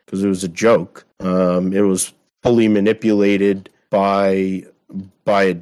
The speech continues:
dipshit who's been, that he's so bad. Like, the reality is the things that Michael Massey did to manipulate that race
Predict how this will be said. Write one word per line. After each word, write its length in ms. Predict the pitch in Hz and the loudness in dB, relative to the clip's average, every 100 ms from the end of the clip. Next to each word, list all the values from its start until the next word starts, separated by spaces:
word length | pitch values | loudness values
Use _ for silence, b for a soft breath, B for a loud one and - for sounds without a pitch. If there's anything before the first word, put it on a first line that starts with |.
| 85 _ - | -12 _ -2
dipshit 600 | 120 120 - 101 95 - | -2 -2 -4 -4 -6 -8
who's 260 | 110 101 | -6 -6
been, 380 | 95 110 104 98 b b b | -4 -4 -4 -8 b b b
that 180 | 117 B B | -2 B B
he's 280 | 151 185 185 | 0 0 2
so 300 | - 175 151 | 2 2 2
bad. 300 | 123 135 120 | 2 0 2
Like, 240 | 127 131 | 0 0
the 100 | - | -2
reality 640 | 120 127 127 147 175 139 135 | -2 0 0 2 0 0 -2
is 380 | 127 107 - - | -2 -6 -14 -18
the 640 | 110 107 117 110 110 104 _ | -10 -2 0 0 -2 -8 _
things 380 | - 147 147 143 | -2 0 0 -2
that 100 | 135 | -2
Michael 340 | 113 120 131 135 | 0 -2 -2 -2
Massey 480 | 113 107 113 - | 0 -2 -4 -6
did 460 | 107 101 107 98 95 b b b | -6 -2 0 -2 -6 b b b
to 120 | 110 | -4
manipulate 1040 | 107 104 120 127 135 123 113 107 104 98 _ _ | 0 0 -2 -2 -2 2 2 2 -2 -6 _ _
that 360 | - 107 104 110 | -4 0 0 -2
race 680 | - 113 104 87 85 - - | -2 -2 0 -4 -8 -10 -10